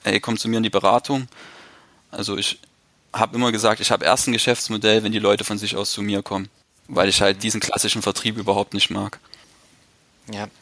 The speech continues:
Speaker 2: das kann ich auch nachvollziehen. Das heißt, ähm, deine Anfänge da, die, die du gehabt hast, das ist jetzt eine Geschichte, wo du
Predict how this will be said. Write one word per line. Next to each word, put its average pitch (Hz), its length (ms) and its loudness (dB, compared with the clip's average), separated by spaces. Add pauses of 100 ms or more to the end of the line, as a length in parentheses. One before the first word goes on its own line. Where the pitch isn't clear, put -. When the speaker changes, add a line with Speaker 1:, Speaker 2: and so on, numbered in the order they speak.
(840)
Speaker 2:
das - 440 0
kann 127 180 -2
ich 120 120 -8
auch 117 100 -6
nachvollziehen. 113 680 -2 (720)
Das 120 140 0
heißt, 127 260 0
ähm, 120 240 0
deine 117 280 4
Anfänge 113 520 -2
da, 92 260 -4 (200)
die, 107 220 -8
die 110 180 -4
du 110 80 -8
gehabt - 360 -4
hast, - 340 -2 (520)
das - 240 2
ist - 200 -2
jetzt - 220 0
eine 117 80 -2
Geschichte, 113 480 -2
wo 113 80 -6
du 110 400 -6